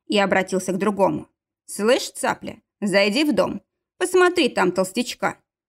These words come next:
Вадим, собирайся, тебя Иваныч зовет». «Какой еще Иваныч?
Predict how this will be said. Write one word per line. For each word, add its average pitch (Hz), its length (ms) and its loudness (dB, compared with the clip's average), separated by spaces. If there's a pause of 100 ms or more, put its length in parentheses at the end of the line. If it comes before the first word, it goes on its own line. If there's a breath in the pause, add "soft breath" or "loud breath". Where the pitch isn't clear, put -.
(200)
Вадим, 226 400 2
собирайся, 220 720 -2 (160)
тебя 202 380 2
Иваныч 233 340 0
зовет». 185 580 -2 (800)
«Какой 226 420 2
еще 190 320 -2
Иваныч? - 500 -2